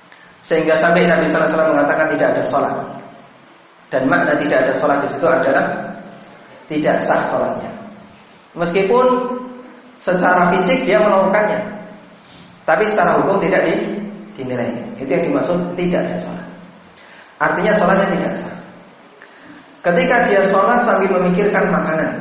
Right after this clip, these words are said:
atau dia salat sambil menahan untuk buang hajat, semacam ini membuat salatnya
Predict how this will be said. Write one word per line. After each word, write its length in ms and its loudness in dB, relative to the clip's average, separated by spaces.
atau 360 -2
dia 160 0
salat 480 0
sambil 360 -2
menahan 600 -2
untuk 320 -4
buang 200 -4
hajat, 320 -12
semacam 480 2
ini 240 0
membuat 480 2
salatnya 320 0